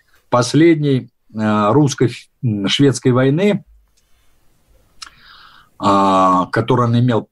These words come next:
непосредственное отношение, я имею в виду войны <clears throat> тысяча восемьсот восьмого-девятого годов, которая закончилась подписанием Фредериксгамского мирного договора и включением территории Финляндии в состав Российской империи. И стал, э, энергично,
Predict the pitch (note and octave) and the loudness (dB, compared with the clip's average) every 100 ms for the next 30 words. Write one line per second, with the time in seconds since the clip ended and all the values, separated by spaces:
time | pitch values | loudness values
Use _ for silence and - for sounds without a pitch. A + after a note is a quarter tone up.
0 | - G#2+ A2 B2 C3 G#2 - G#2+ B2+ - | -8 -6 -2 -2 0 -2 -2 -4 -2 -2
1 | A2 G#2+ B2+ B2 A2 A2+ C3+ D3 D3 C3 | 0 0 0 0 0 0 2 2 0 -4
2 | _ - - - C#3+ - D3+ - - B2 | _ -10 -4 -4 -2 0 0 -4 -4 -2
3 | A#2 A#2+ C#3 B2+ C3+ A#2+ B2 E3+ E3 G#2+ | 0 -2 0 0 0 0 -4 0 0 0
4 | A#2+ A#2 A2 G#2+ A#2+ D#3 - G#2 A2+ A2 | 0 0 -2 -2 0 0 -2 -4 0 0
5 | G2 A2+ A#2 G#2 F#2 - - - G#2 A2+ | -2 -2 -2 -2 -8 -10 -12 -12 -6 -2
6 | G#2 F2+ _ - - - - - _ - | -2 -4 _ -20 -20 -20 -20 -20 _ -4
7 | A#2 A2 G#2+ G2+ G#2 B2 A2+ - G#2 A2 | 0 0 0 -4 -4 -2 -4 -4 -4 -2
8 | A2 G#2 G2+ G2+ A2+ C3+ E3+ B2 G2+ A#2 | -4 -2 -2 -2 -2 0 0 0 -2 -4
9 | G#2+ - C3+ B2 G#2+ - _ _ _ _ | -4 0 2 0 -2 -8 _ _ _ _
10 | _ - G#2 A2 A#2+ G#2 G#2 B2+ B2 A2 | _ -4 -2 0 0 0 0 0 2 0
11 | E2+ D#2+ G2+ F#2+ G#2 F#2+ G#2+ - F#2+ - | -4 -4 -4 -2 -4 0 -2 -2 -4 -2
12 | G#2+ G#2 G2+ F2 C#2+ - _ - _ _ | -2 -2 -2 -2 -2 -10 _ -20 _ _
13 | _ _ - B2+ F3+ F#3+ F3+ C#3 - D3+ | _ _ 0 2 2 4 2 2 0 2
14 | D#3+ D#3+ C#3 C3 B2 A2+ A#2+ C3 B2 A2+ | 4 2 0 0 0 -2 0 2 0 0
15 | E3+ F3 - B2+ A#2 A2+ - | -2 -2 -2 -2 0 -4 -6